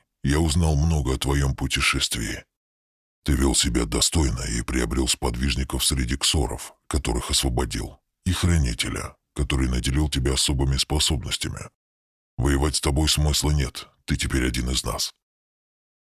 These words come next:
Плюс ко всему, твой спутник в высшей стае ксоров Вселенной,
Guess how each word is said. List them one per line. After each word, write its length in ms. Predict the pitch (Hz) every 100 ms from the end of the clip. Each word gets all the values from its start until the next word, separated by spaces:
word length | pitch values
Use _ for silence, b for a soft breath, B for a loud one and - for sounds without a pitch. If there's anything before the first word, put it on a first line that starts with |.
| -
Плюс 280 | 71 69 -
ко 120 | 69
всему, 380 | - 67 71 73
твой 260 | 69 69
спутник 520 | - - 85 85 73
в 140 | - 67
высшей 400 | 67 80 - 76
стае 340 | - 78 73
ксоров 360 | 71 - 76 71
Вселенной, 680 | - 80 76 62 57 -